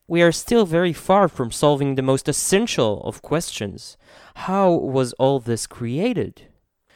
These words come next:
Professor Tzvi Mazef from Tel Aviv University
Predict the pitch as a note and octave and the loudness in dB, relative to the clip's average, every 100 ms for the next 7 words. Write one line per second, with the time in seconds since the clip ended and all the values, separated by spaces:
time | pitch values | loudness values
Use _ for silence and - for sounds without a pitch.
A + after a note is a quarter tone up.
0 | _ - D3 - A3 - A#3 - C#3 E3 | _ -6 -6 0 0 0 -2 -4 -4 -2
1 | C#3+ C#3+ C3 A2 F2+ - A#2 A2 C#3+ C#3 | 2 2 2 -4 -8 -6 -6 -2 -2 -2
2 | A#2+ C3 B2 C3 A2+ A#2 D#3 - G#2 F#2+ | -4 -6 -2 -2 0 2 0 0 -6 -8